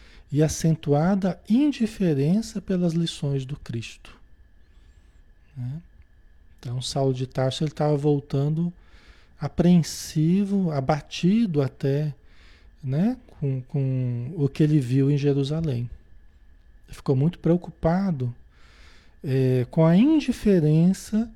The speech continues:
que a igreja de Jerusalém estava demonstrando com as lições do Cristo.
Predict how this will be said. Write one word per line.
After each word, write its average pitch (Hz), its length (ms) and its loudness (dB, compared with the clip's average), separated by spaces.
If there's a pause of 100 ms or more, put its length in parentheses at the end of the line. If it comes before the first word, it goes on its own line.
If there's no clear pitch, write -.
(420)
que - 120 -4
a 170 40 2
igreja 156 640 6
de 139 140 -2
Jerusalém 143 640 2
estava 147 320 -2
demonstrando 151 960 0
com - 120 -6
as 143 120 0
lições 143 460 -2
do 147 100 -6
Cristo. - 540 -10